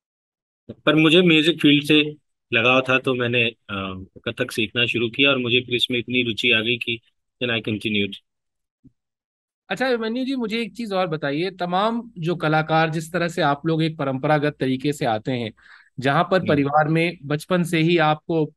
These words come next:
Speaker 2: म-, मतलब, आ, घुंघरूओं की आवाज आ रही है, कलाकारों का रियाज चल रहा है, शिष्य जो है वो सीख रहे हैं। ये सवाल, इस सवाल का सौ में से सौ कलाकार एक ही जवाब देते हैं कि बचपन में माहौल ऐसा था कि बस
Speaker 1: हम्म।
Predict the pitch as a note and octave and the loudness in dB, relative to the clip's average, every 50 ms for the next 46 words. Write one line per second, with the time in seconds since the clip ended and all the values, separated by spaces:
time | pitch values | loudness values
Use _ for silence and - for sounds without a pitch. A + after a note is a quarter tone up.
0 | _ D3+ C#3+ C#3 C3+ C3 C3 - - - _ _ - D3 C#3+ C#3+ E3 E3 D#3+ D3+ | _ -8 -6 -6 -6 -8 -10 -16 -20 -20 _ _ -6 -4 -2 0 0 0 0 0
1 | C#3+ D3+ D3 C#3 C#3 C3 A#2+ D3+ D#3+ D#3+ E3 F3+ F3+ E3+ F3+ E3 D3+ C#3+ C#3+ C#3+ | 2 2 4 2 2 2 2 2 4 4 4 4 4 2 2 2 2 2 4 4
2 | D3 D3 D3+ D3+ C#3+ C#3 C3+ C3+ C3+ C3+ C3 C3+ C#3+ C#3+ C#3+ C#3 _ - C#3 C3+ | 4 4 4 2 2 0 0 0 0 -2 -2 -2 -2 -2 -4 -6 _ -6 -4 -2
3 | C3+ C3 C3+ C3+ C#3 C#3+ D3 D3 C#3+ D3 C#3+ C#3 B2+ B2+ B2+ C3 C#3+ D3 C#3+ - | -2 -2 -2 0 0 0 0 0 0 0 0 0 0 0 2 2 2 2 0 -4
4 | - C#3+ C3 B2 B2+ C3+ C3 B2+ A#2 B2 C3+ C3+ C3 C3 - _ _ _ _ _ | -6 -8 -6 -4 -2 -2 -2 -2 -2 -2 -4 -4 -6 -8 -10 _ _ _ _ _
5 | _ - - - G3 F3+ F3 - F3+ E3+ D3+ D3+ C#3+ C3+ D3 D3+ D3+ D#3+ D#3 D#3 | _ -18 -8 -4 -4 -2 -2 -2 -2 -2 -2 -2 0 0 0 0 0 -2 -4 -4
6 | - - E3+ F3+ F3+ F3+ F3+ D#3 C#3 C3+ C3 A#2+ B2+ C3 C#3 C#3 _ _ _ _ | -4 -4 -4 -4 -2 -2 0 0 0 0 0 0 -2 -4 -4 -6 _ _ _ _
7 | _ _ _ _ _ _ _ _ _ _ _ _ F3 F#3+ A#3+ A#3 - - G#3+ F#3 | _ _ _ _ _ _ _ _ _ _ _ _ -2 -2 -2 -2 0 0 2 4
8 | F#3 G3 A3 B3 A#3+ - B3+ A#3+ - - A3 G#3 G3+ G#3 A3 A#3 A3+ B3+ B3+ B3+ | 4 4 4 4 2 -2 -6 -8 -2 0 0 2 2 2 0 0 0 0 0 0
9 | B3 A#3+ - _ _ _ _ _ _ _ _ - - - A3 A#3 A#3+ B3 B3+ A3+ | 0 -2 -4 _ _ _ _ _ _ _ _ -8 -2 0 2 2 2 0 -2 -4
10 | - - B3+ - - - G#3+ A#3 A3+ A3+ A3+ G#3 G3+ G3+ G3+ G3+ G3+ G3+ F#3+ F#3 | -6 -8 -10 -6 0 0 2 2 2 0 2 2 2 2 2 0 0 0 0 -2
11 | F#3+ - G#3 F3 F#3+ F#3 F3+ F3+ F3 E3 F3 D#3+ D#3+ G3 G3+ A3 A3 G#3+ G3+ E3 | -4 -8 -6 -4 0 2 2 2 2 0 -2 -4 -4 -4 -4 -4 -4 -4 -4 -4
12 | E3 D#3+ - - G#3+ G#3 G#3 G#3 G#3 F#3 D#3+ D3+ D3 E3 F3+ G#3 G3 F#3+ F3 F3 | -4 -4 -4 -4 -4 -2 -2 -2 0 0 2 2 2 2 2 2 2 0 -2 0
13 | - F3+ F3 E3 F3 E3 C#3+ C3 - _ _ _ _ _ _ _ _ _ _ - | -2 -2 -2 0 -2 -2 -2 -2 -4 _ _ _ _ _ _ _ _ _ _ -6
14 | G#3+ A3 G#3+ G#3+ F3 E3 G#3+ D#3+ B2 A2+ G2 - - _ - | -4 -2 -2 -2 0 0 0 0 0 -2 -4 -8 -14 _ -20